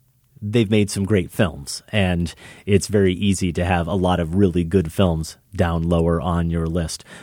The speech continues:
My number three is from The Fisher King, and it's almost going to seem like we coordinated these picks, Josh, even though we didn't, because I also chose a scene that relies completely on Bridges as a watcher,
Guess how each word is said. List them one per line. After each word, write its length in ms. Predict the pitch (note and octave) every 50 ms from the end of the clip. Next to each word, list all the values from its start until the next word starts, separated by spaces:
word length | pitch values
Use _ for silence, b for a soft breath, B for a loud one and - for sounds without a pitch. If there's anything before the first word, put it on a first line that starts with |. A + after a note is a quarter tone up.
| B
My 140 | - G2+ C3
number 240 | D#3+ F3+ F#3 E3 E3
three 480 | C3 - - G#2 G2 F#2+ F#2 F2+ F2 - -
is 320 | B2 A2 G2+ G2 F#2 -
from 220 | - - G2+ F#2+ F#2
The 80 | F2+
Fisher 320 | - - G#2+ - - F2+ E2+
King, 380 | - - F2+ F2 F2 F2 F2
and 460 | - - G2 F2+ E2+ E2+ F2 E2+ D#2+ B B B B B B B -
it's 400 | G2 G2 E2 - - - - - _ _ _ _ _ _ _ _ _ -
almost 300 | A#2 A#2+ A#2+ A#2+ G#2+ -
going 160 | - G#2 F#2+
to 60 | F2
seem 200 | - - G#2 F#2+
like 220 | F#2+ F#2 F2+ -
we 140 | - F2 E2
coordinated 560 | - - - C#3 B2+ G#2+ G2 F2 D#2+ E2 D#2
these 240 | D#2+ F2 E2 D#2 -
picks, 320 | - - E2+ D#2+ - - -
Josh, 420 | - - F2 E2+ E2+ E2+ - -
even 220 | - G2+ F2 E2+ E2+
though 300 | E2 E2+ D#2+ E2 E2 B B B B B B B -
we 140 | G2 F#2+
didn't, 340 | F2 F2 A#2+ B2 F#2+ F2+ E2+
because 500 | D#2 F2+ G2+ - - G2 F#2+ F#2 F2+ D#2+ -
I 220 | - G2+ G2+ G2+ G#2
also 340 | G2+ G#2+ G2+ - - G2 F2+
chose 380 | - - - F2 F2 E2+ D2
a 80 | E2 F#2
scene 400 | - - F#2+ E2+ E2 D#2+ E2 D#2+ B B B B B B -
that 340 | E2 F2 F#2+ F2+ F2+ -
relies 600 | - G2 F#2 F2+ F2+ F2+ F2+ F2 F2 F2 E2+ -
completely 680 | - - G2 F#2 - - A#2 A2 A2 G2+ A2 A2 G#2+ G#2+
on 360 | - A#2 A2 F#2+ F#2 F#2+ F2+ F2
Bridges 640 | E2+ E2+ F#2+ F#2+ F#2+ E2+ F#2 F#2 F2+ F2 D#2+ - - -
as 340 | G2+ F2+ F2 F2 F2 D#2 - -
a 80 | F#2
watcher, 580 | E2 D#2+ E2 E2+ F2 - - - F#3+ F#3+ -